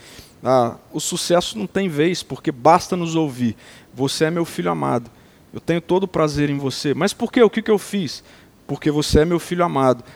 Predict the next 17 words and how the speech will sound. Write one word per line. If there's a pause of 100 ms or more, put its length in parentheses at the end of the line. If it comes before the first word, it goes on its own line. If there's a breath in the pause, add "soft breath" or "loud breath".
(140)
porque
eu
tenho
todo
o
prazer
em
você."
"Mas
por
quê?
O
que
que
eu
fiz?"
"Porque